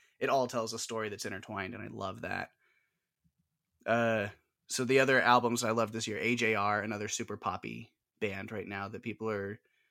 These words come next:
you know, lo-, but they're very creative. Everything they make, all these different beats with using weird sounds, and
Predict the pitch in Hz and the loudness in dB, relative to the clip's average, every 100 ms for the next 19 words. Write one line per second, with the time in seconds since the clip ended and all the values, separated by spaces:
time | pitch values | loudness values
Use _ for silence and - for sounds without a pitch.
0 | _ _ _ _ _ _ _ 123 131 127 | _ _ _ _ _ _ _ -2 2 4
1 | 123 123 143 143 135 135 135 135 135 123 | 4 4 4 4 4 2 2 4 2 0
2 | 131 117 117 110 117 - - - 127 127 | 0 0 2 -2 -6 -16 -20 -4 -2 0
3 | 123 123 120 117 113 - 107 113 113 120 | 0 0 0 0 -2 -2 -4 -4 -4 -8
4 | 117 113 123 123 110 - 117 107 123 139 | -8 -10 -4 -4 -4 -6 -6 -8 -8 -6
5 | 123 117 117 _ _ _ 131 131 120 113 | -4 -4 -8 _ _ _ -4 0 0 0
6 | 123 120 113 113 - 101 104 | 2 2 2 -2 -8 -8 -10